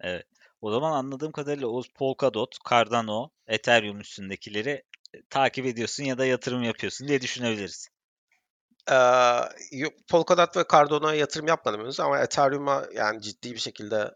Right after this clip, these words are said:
Speaker 2: e,
Speaker 1: Hı hı.
Speaker 2: yani takip ediyorum.
Speaker 1: Hı hı.
Speaker 2: Ama aynı zamanda Cardano ve Polkadot'un yapabileceklerini de yakından takip ediyorum ama
Speaker 1: Hı hı.
Speaker 2: henüz bir yatırım yapmadım.
Speaker 1: Hı hı.
Speaker 2: Çünkü gerçekten, e, yani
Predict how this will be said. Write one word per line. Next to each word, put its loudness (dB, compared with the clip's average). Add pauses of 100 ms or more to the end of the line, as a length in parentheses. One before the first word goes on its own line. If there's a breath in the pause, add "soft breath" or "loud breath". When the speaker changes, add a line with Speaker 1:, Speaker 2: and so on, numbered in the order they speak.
Speaker 2:
e, -4
Speaker 1:
Hı -4
hı. -12
Speaker 2:
yani -4 (220)
takip -4
ediyorum. -8 (240)
Speaker 1:
Hı -16
hı. -16 (180)
Speaker 2:
Ama 4
aynı 6
zamanda 2
Cardano 6
ve -2
Polkadot'un -4
yapabileceklerini 0
de 4
yakından 0
takip 0
ediyorum -2
ama 0
Speaker 1:
Hı 2
hı. 0
Speaker 2:
henüz -8
bir 0
yatırım -2
yapmadım. -8 (320)
Speaker 1:
Hı -12
hı. -10
Speaker 2:
Çünkü -6
gerçekten, 6 (580 loud breath)
e, 4 (240)
yani -2